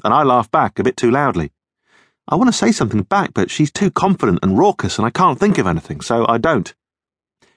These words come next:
Sue pays for her things and then bowls out of the shop, waving at people. That was my chance, I think, as I leave.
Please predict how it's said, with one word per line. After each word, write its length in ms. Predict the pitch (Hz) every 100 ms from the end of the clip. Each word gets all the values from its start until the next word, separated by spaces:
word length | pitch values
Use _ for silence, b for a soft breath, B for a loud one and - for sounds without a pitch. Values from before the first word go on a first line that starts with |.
| _
Sue 240 | - 131 123
pays 240 | 110 101
for 80 | 92
her 80 | 92
things 400 | 120 90 76 - _ -
and 100 | 80
then 120 | 80
bowls 380 | 73 98 104 90
out 140 | 92
of 60 | 80
the 60 | 87
shop, 240 | - 98
waving 320 | 90 101 101 85
at 100 | -
people. 360 | 80 - 73 _ _ _ _ _ _ _ _
That 240 | - 98 - -
was 140 | 92
my 200 | 98 95
chance, 540 | - - 110 82 -
I 40 | 80
think, 340 | - 80 73
as 60 | 80
I 80 | 80
leave. 260 | 82 76